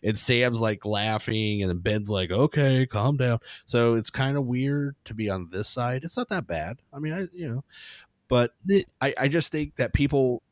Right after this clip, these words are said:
Speaker 1: can't, I, I honestly don't <laughs> think, I honestly don't think people <laughs> can understand how upset, like, I know we laugh and we joke, and we have been laughing 'cause mostly Sam is cracking us up, but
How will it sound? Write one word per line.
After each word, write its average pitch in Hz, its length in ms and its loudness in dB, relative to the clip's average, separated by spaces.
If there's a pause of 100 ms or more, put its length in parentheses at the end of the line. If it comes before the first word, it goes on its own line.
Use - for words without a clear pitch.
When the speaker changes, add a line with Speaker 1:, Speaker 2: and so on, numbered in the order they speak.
Speaker 1:
can't, 147 300 2 (100)
I, - 160 4 (140)
I 151 160 6
honestly 151 420 4
don't 135 360 2
<laughs> - 20 -14
think, - 500 0 (500)
I 131 100 2
honestly 190 280 4
don't 147 180 2
think 143 140 0
people 151 340 6 (180)
<laughs> - 200 -20
can 160 160 4
understand 139 920 2 (640)
how 127 800 4 (300)
upset, 135 480 0
like, 139 240 -2 (240)
I 175 100 2
know 202 140 6
we 156 160 6
laugh 107 400 2
and 123 80 0
we 127 100 2
joke, 113 340 2
and 135 100 2
we 151 120 4
have 180 180 6
been 107 140 2
laughing 92 420 0
'cause 110 200 0
mostly 113 300 2
Sam 98 320 0
is 95 120 -2
cracking 92 420 -2
us - 140 -2
up, 135 240 2 (380)
but 110 320 4